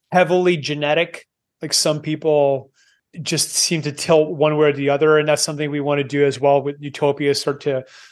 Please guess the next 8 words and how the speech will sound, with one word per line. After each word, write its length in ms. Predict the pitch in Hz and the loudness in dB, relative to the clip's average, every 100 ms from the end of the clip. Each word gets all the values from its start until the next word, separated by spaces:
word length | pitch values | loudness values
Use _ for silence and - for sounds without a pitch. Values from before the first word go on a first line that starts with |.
| _ | _
incorporate 600 | 156 143 165 151 151 147 | -10 -2 2 2 4 2
some 180 | 143 147 | 0 -8
genetic 480 | 131 147 143 143 123 | -2 -2 0 -2 -2
data 400 | 147 135 139 135 | 0 0 -2 -4
to, 260 | - 143 139 _ - | -8 -10 -12 _ -12
to 100 | 135 | 0
help, 340 | 139 139 - _ _ _ _ - | 2 2 0 _ _ _ _ -2
uh, 140 | 175 | 0